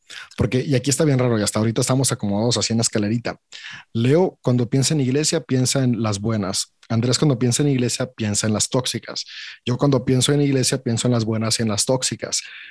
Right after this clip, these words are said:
Creo, creo que tiene que ver mucho los sesgos con los que crecimos, los sesgos con los que somos formados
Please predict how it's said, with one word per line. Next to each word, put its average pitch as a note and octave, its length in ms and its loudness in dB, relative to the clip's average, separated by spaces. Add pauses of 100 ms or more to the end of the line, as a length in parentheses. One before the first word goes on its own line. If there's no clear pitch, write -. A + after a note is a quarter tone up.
Creo, C3+ 280 0
creo C#3+ 180 2
que D3 80 2
tiene D3 260 2
que C#3+ 120 2
ver C3 200 4
mucho C3+ 480 2 (140)
los B2 340 0
sesgos C#3 460 0
con A#2+ 160 0
los A#2 120 0
que A2 120 -4
crecimos, B2 680 2
los A2+ 140 0
sesgos B2+ 340 2
con A#2+ 120 0
los A2 120 0
que - 120 -2
somos C#3+ 320 2
formados A#2 640 -2